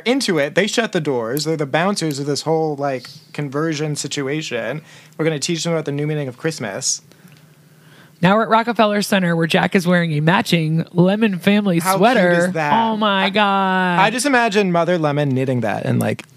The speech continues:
Speaker 1: an hour. <laughs>
Speaker 2: I feel like Jack bought them all sweaters.
Speaker 1: Oh, that's cute, too. Aw.
Speaker 2: So the, they're, Jack and Liz are lacing up their skates, and, uh, they're like, "Watch out for her, Jack.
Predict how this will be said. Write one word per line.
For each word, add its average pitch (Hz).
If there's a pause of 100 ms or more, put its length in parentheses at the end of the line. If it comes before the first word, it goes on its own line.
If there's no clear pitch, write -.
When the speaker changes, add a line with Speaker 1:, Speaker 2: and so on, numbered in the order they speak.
Speaker 1:
an 127
hour. 107 (440)
<laughs> -
Speaker 2:
I 208
feel 220
like 185
Jack 165
bought -
them 156
all 143
sweaters. - (400)
Speaker 1:
Oh, 196
that's 175
cute, 135
too. - (160)
Aw. 156 (880)
Speaker 2:
So -
the, 175 (160)
they're, 170 (200)
Jack 202
and 196
Liz 185
are 180
lacing 185
up 180
their 170 (100)
skates, 202
and, 170
uh, -
they're 156
like, 160
"Watch 240
out 254
for 254
her, 269
Jack. 220